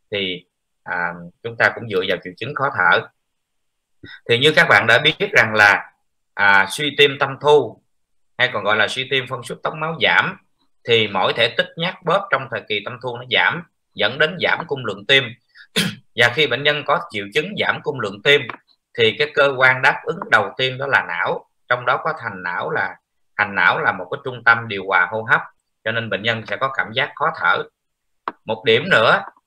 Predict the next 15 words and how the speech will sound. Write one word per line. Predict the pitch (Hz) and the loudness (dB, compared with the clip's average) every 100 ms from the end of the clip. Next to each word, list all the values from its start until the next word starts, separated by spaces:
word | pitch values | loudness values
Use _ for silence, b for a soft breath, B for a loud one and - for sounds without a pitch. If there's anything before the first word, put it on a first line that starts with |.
| _ - | _ 0
là | 117 113 113 | 6 6 4
khi | 165 175 180 156 _ _ _ _ _ _ | 0 0 0 -6 _ _ _ _ _ _
thể | - 104 135 - | 0 0 2 -4
tích, | - - _ _ _ | -6 -12 _ _ _
à, | 117 117 113 110 90 _ _ | 2 4 4 2 -8 _ _
mỗi | 98 113 | -4 -4
nhát | 160 175 | -4 -4
bóp | 170 190 - | -2 -4 0
trong | 139 135 | -4 -2
thời | 113 98 | -10 -8
kỳ | 104 | -6
tâm | 127 131 | -6 -6
thu | 143 | -10
nó | 135 - | -10 -6
giảm, | 98 90 87 | 2 2 0